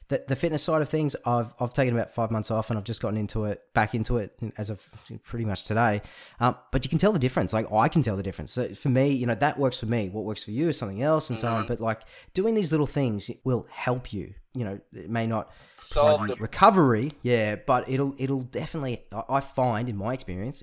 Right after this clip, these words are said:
Speaker 1: it definitely helps
Speaker 2: You're right.
Speaker 1: with your, your mental health, yeah. Sorry to cut you off.
Speaker 2: No, and this, the, the second part of that, um, is I know everyone is not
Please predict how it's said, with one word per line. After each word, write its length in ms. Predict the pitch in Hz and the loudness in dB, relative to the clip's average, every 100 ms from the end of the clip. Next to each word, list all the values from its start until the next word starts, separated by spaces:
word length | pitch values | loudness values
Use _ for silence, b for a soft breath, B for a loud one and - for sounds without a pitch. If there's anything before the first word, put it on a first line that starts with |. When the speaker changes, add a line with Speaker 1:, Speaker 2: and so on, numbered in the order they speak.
| - | -16
Speaker 1:
it 200 | - 101 - 107 | -20 -20 -20 -14
definitely 380 | 120 113 131 110 | -12 -6 -6 -6
helps 640 | - 110 104 - - - 117 | -6 -6 -6 -8 -12 -12 -10
Speaker 2:
You're 180 | 120 120 | -4 -2
right. 200 | 110 110 | 0 -2
Speaker 1:
with 180 | 104 107 | -8 -8
your, 260 | 104 85 | -12 -12
your 180 | 104 104 | -10 -8
mental 300 | 104 98 98 | -6 -6 -8
health, 220 | 90 87 | -10 -10
yeah. 160 | 92 92 - - | -10 -12 -14 0
Sorry 220 | 165 151 | 4 4
to 60 | 127 | 2
cut 140 | 120 | -4
you 80 | 101 | -4
off. 160 | 117 - | -8 -6
Speaker 2:
No, 260 | 165 185 - | 2 4 4
and 420 | 175 180 170 160 | 2 0 0 -4
this, 360 | 151 175 - - | -2 -2 -2 -10
the, 280 | - 170 156 | -6 -6 -6
the 120 | 151 | -8
second 400 | 151 196 196 190 | -2 0 0 -2
part 260 | - 180 160 | 2 2 2
of 120 | 156 | -2
that, 340 | 143 139 139 - | 0 0 0 0
um, 380 | 135 139 135 123 | 0 0 -2 -4
is 240 | 143 135 | -4 0
I 120 | 165 185 | 2 4
know 200 | 190 175 | 6 4
everyone 460 | 165 156 156 147 | 4 0 0 0
is 180 | 139 123 | -4 -4
not 260 | 147 135 | 0 0